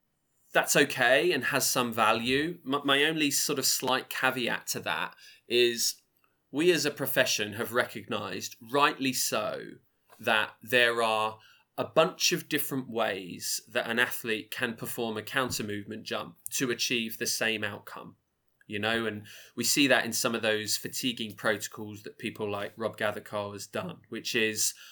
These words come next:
well, if jump height is determined by impulse, and impulse is force multiplied by time, if I'm knackered, um,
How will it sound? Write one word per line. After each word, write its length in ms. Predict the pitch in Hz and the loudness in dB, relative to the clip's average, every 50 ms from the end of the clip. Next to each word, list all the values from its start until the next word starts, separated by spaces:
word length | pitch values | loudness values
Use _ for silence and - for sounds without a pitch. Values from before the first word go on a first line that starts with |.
| - - - - - - - - _ _ _ _ _ _ _ _ - | -20 -20 -20 -20 -20 -20 -20 -20 _ _ _ _ _ _ _ _ 4
well, 520 | 143 147 147 143 143 143 143 147 - - _ _ - | 8 8 10 10 10 10 10 8 4 -4 _ _ -6
if 140 | - 135 - | -6 -2 4
jump 240 | - 208 214 208 - | 6 6 6 6 2
height 260 | 135 143 139 131 - | 4 4 4 6 6
is 140 | 139 127 131 | 2 0 0
determined 720 | - 120 - - 135 131 127 120 123 120 117 113 110 - | -2 -4 2 4 6 6 6 6 4 2 2 2 -2 0
by 280 | 120 113 110 107 107 - | 2 4 4 4 4 4
impulse, 840 | 123 123 117 113 - 110 101 98 104 110 - - - - - - - _ _ - - | 0 0 0 0 -4 -6 -6 -6 -6 -4 -2 0 0 0 -2 -4 -8 _ _ -8 -4
and 160 | 113 110 113 - | -4 -4 -2 0
impulse 580 | 139 135 131 131 - 110 107 107 104 - - | 0 0 2 2 0 0 0 2 0 0 -2
is 160 | 117 104 - - | 0 0 -2 -2
force 400 | - - 143 127 120 120 - 131 | 2 4 4 4 4 2 0 -2
multiplied 540 | 120 113 110 - - - 120 110 104 101 | -2 -2 -2 -4 -6 -2 0 0 0 0
by 160 | - 110 101 98 | 0 -2 -2 -2
time, 560 | 98 - - 127 117 101 95 98 98 101 107 _ _ _ _ _ - - _ _ _ _ _ _ - | -4 -4 -2 0 0 0 -2 -4 -8 -10 -14 _ _ _ _ _ -20 -20 _ _ _ _ _ _ 0
if 180 | 139 135 - 175 | 2 2 6 6
I'm 260 | 170 180 185 175 147 | 8 8 8 6 6
knackered, 560 | 143 139 131 131 - 110 92 98 98 - - - _ _ _ _ _ _ _ _ _ _ _ - | 4 4 4 2 -2 -4 -4 -4 -6 -10 -12 -16 _ _ _ _ _ _ _ _ _ _ _ 0
um, 580 | 113 117 117 117 113 113 113 113 113 117 117 | 2 4 6 6 6 4 2 0 -2 -4 -6